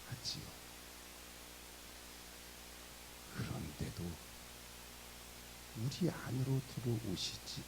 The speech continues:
않는 분들이 계십니다. 지금도 우리 교회는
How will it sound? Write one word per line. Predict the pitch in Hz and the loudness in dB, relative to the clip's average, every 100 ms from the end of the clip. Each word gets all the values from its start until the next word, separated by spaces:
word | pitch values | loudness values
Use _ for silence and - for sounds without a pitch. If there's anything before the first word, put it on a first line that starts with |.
| - | -4
않는 | 92 90 | -4 0
분들이 | 92 110 117 - 110 - 113 110 120 117 - - - - - | 2 2 2 -2 -6 -4 -2 2 2 0 -6 -8 -8 -8 -8
계십니다. | - - - - - - - - - - - - - - - - - - - - - - - - - - - - - - - - - - - - - - | -4 -4 -4 -8 -8 -8 -8 -10 -10 -8 -8 -8 -8 -10 -8 -8 -8 -8 -8 -8 -8 -8 -8 -10 -8 -8 -8 -8 -8 -8 -8 -8 -8 -8 -8 -8 -8 0
지금도 | - - 123 156 165 185 | 6 8 12 12 12 12
우리 | 147 101 135 | 10 10 6
교회는 | - 95 82 85 107 | 8 6 8 8 4